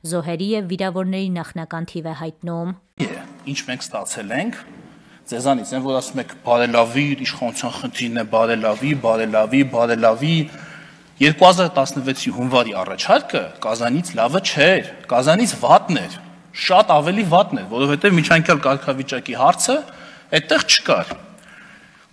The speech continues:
Speaker 2: Դառնալով տարածքների, այսինքն ինչից սկսվեց երեկվա վեճը, այդ յոթանասուն հինգ տոկոս, Տիկին Ստամբուլյան-, Ստամբուլյանի ասած, յոթանասուն հինգ տոկոսից սկսվեց վեճը։ Տեսեք, դուք ինչ եք անում, դուք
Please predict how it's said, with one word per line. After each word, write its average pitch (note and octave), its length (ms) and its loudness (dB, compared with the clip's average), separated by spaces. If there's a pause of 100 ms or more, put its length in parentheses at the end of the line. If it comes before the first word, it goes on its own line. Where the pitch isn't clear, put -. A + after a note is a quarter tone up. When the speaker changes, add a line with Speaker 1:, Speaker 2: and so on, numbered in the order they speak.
Speaker 2:
Դառնալով A#3 480 4 (180)
տարածքների, F3 640 0 (160)
այսինքն F3+ 380 -4
ինչից F#3 240 -2
սկսվեց - 480 -6
երեկվա B2 340 2 (140)
վեճը, A#2 280 -2
այդ A2+ 160 -8
յոթանասուն D#3 540 -2
հինգ E3 220 -2
տոկոս, A3 440 -4 (140)
Տիկին C#3 280 -4
Ստամբուլյան-, C3 560 0 (340)
Ստամբուլյանի C3 720 0
ասած, F#3 320 4
յոթանասուն D3 520 2
հինգ G#3 160 0
տոկոսից C#3 500 -2
սկսվեց - 440 -6
վեճը։ F#2+ 300 -10
Տեսեք, A3 300 4
դուք A3 160 0
ինչ A#3 160 2
եք - 140 -10
անում, F#2 280 -4
դուք B3+ 160 2